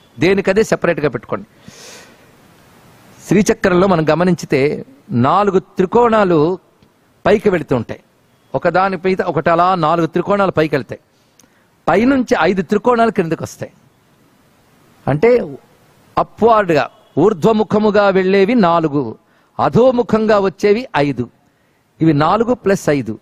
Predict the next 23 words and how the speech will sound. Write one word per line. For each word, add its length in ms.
అంటే 160
ఎన్నయ్యే? 520
తొమ్మిది. 360
అవి 140
కలుసుకోగానే 1000
ఒకదానికొకటి 560
చొచ్చుకుని 360
కలియగానే 720
నలభై 260
మూడు 180
త్రికోణాలు 460
ఏర్పడతాయి 400
మొత్తం. 320
కనుక 160
బిందువు 440
తర్వాత 480
వచ్చే 280
త్రికోణముల 600
నుంచి 480
మీరు 180
లెక్క 280
కట్టి 360
చూస్తే 500